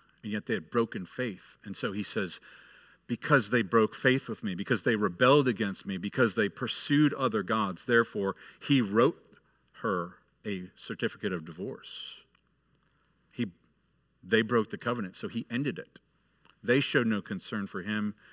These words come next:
He showed no concern for them. And yet in the midst of that rebellion, in the midst of that spiritual adultery, God's love is so matchless and so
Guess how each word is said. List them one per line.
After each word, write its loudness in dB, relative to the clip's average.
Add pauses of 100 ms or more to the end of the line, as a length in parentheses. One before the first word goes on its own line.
(720)
He 2
showed -2
no -8
concern -6
for -8 (320)
them. -6 (1900)
And -6
yet 0
in 2
the 0
midst -2
of -6
that 0
rebellion, -8
in -8
the -2
midst 0
of -4
that -2
spiritual -2
adultery, -8 (880)
God's -4
love -2
is -12
so -2 (420)
matchless 0 (340)
and -4
so -2